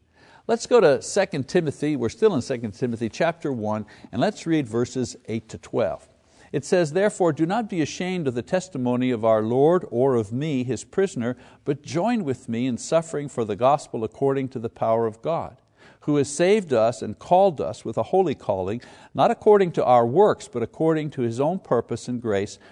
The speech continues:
which was granted us in Christ Jesus for all eternity, but now has been revealed by the appearing of our Savior Christ Jesus,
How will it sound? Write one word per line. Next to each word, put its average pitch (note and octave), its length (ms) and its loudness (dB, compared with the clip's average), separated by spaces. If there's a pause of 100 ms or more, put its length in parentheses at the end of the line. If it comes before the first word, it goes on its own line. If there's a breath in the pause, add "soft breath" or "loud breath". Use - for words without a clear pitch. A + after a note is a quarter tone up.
(160 loud breath)
which B2+ 220 -4
was A#2+ 180 -2
granted C#3+ 460 0
us G2 260 0
in G#2+ 120 -8
Christ C3+ 420 -2
Jesus A2 400 -6
for G2+ 180 -4
all G2 220 2
eternity, C#3+ 640 -8 (400 soft breath)
but D#3 160 -2
now F#3+ 400 -2 (220 soft breath)
has B2+ 240 2
been A2+ 240 -2
revealed C3+ 560 0
by A2+ 160 2
the G#2 140 -6
appearing F#3+ 480 -4
of A2 120 -4
our E2+ 120 -4
Savior D#3+ 460 -6
Christ C3 400 -4
Jesus, G#2+ 480 -6